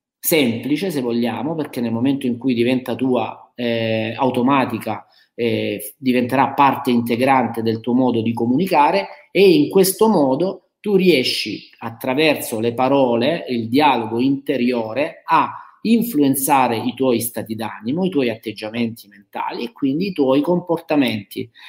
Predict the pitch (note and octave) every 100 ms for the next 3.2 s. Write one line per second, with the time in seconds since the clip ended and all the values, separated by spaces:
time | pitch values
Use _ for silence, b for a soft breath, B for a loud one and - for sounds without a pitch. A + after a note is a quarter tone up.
0 | B D3 D3 G3+ D#3+ C3 C#3+ C#3 D3 F#3+
1 | D3+ - B2 B2 E3 C3+ G#2+ - _ _
2 | _ - A#2+ A#2+ A#2+ A#2+ A#2 A#2 A2 G#2+
3 | G#2+ -